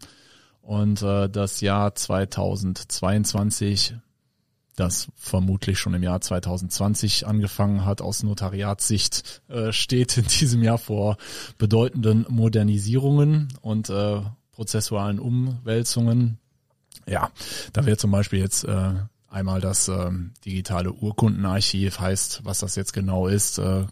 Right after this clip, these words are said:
können wir gleich nochmal erklären, aber es werden bestimmte Prozesse, die bisher ausschließlich auf Papier abgebildet waren,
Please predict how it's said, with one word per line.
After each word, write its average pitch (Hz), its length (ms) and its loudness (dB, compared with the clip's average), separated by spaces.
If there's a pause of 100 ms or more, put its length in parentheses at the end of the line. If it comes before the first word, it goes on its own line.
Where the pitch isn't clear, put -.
(240)
können 92 160 -4
wir 95 60 0
gleich 92 220 -2
nochmal 95 160 0
erklären, 98 400 0
aber 92 140 -2
es - 260 -2 (200)
werden 104 200 2
bestimmte 107 380 -2
Prozesse, 107 500 0
die 98 120 4
bisher 95 360 4
ausschließlich 98 420 0
auf 90 100 -4
Papier - 380 -2
abgebildet 95 480 -6
waren, 95 260 -2